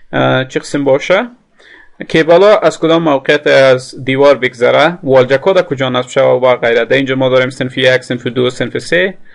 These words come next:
در اینجا وسایلی که در نظر گرفته شده و همچنان کیبلا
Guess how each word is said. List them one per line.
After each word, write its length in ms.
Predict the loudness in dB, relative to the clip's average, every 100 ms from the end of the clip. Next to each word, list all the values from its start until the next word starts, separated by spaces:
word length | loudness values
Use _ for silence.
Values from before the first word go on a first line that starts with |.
| -20 -20 -14 -4
در 80 | -2
اینجا 480 | 0 2 2 2 2
وسایلی 440 | 0 2 0 0
که 120 | -2
در 100 | -2
نظر 240 | 0 0 -2
گرفته 280 | -2 -4
شده 180 | -4 -4
و 120 | -2
همچنان 320 | -2 -4 -6 -4
کیبلا 520 | -2 0 0 0